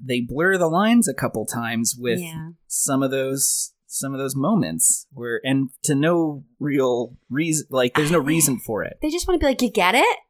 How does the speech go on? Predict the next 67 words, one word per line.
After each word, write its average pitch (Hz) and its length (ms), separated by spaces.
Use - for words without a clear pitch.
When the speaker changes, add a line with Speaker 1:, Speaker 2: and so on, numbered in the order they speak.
Speaker 1:
Yeah. 208 260
Speaker 2:
Do 247 60
you 214 60
get 180 260
it?" 330 140
Speaker 1:
Well, 147 160
right. 143 340
And 143 160
that's 160 220
not 170 160
a 165 40
good 156 160
reason 151 300
to 143 60
include 151 340
something. 113 300
It 120 40
Speaker 2:
No. 131 40
Speaker 1:
wasn't 165 220
funny, 123 600
and 120 100
it 117 80
didn't 143 160
advance 127 300
the 113 80
plot. 120 340
It 113 60
was 110 120
just - 200
sort 120 180
of 120 140
a, 117 260
a, 117 260
an 120 160
Easter 131 420
egg. 107 360
But 113 160
Easter 180 300
eggs 160 180
shouldn't 151 320
be, 135 180
be 127 140
so 120 240
over 117 240
the 95 120
top. - 420
Speaker 2:
Agreed. 165 400
Speaker 1:
You 113 80
know? 107 220
Anyway. 95 240
It - 120
passed - 280
the - 60
Bechdel 156 480
test. - 500
Speaker 2:
It 254 220
did 381 240
pass 349 240
the 311 120
Bechdel 214 500
test. 175 440
Speaker 1:
Did 139 120
it 143 100
pass 165 280
it 180 120
in 160 100
reverse? 107 680